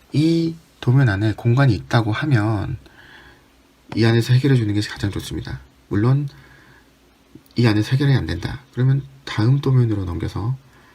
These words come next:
도면 자체를 한 장 더 만들어서 할 수 있겠죠. 자, 여기서 중요한 것은 이 사다리가 올라와서 사람들이 여기에 올라서고 이렇게 내려오는 건데,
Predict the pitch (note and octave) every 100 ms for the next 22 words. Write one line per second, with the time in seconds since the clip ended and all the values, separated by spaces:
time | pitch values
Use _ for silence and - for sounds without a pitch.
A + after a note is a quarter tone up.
0 | _ _ - A2+ A#2+ - - A2 A#2+ C#3+
1 | B2 F2 F2+ A2 G#2 F#2 F#2+ - C3 -
2 | C2 C#2 D#2+ G#2 C#3 - _ _ _ _
3 | - _ - F2 F#2+ C3 - _ _ _
4 | - A2 A#2 A2 G2 F#2 E2 D#2+ E2+ F2
5 | C#3 D#3 - _ _ _ _ _ _ _
6 | - _ _ _ _ _ _ _ _ _
7 | _ _ - _ _ _ _ _ _ _
8 | _ _ _ - A#2 B2 D3 D3 B2+ -
9 | G2 A2+ E2+ - C3 G#2 - - - -
10 | C3 A#2 G2 B2 C3 - _ _ _ _
11 | _ _ D2+ E2 F#2 F#2+ - _ _ _
12 | _ _ F2+ F2+ - A#2+ C3+ E3 - G#2+
13 | - F2+ E2+ F#2 F2+ E2 D#2+ E2 G#2 F2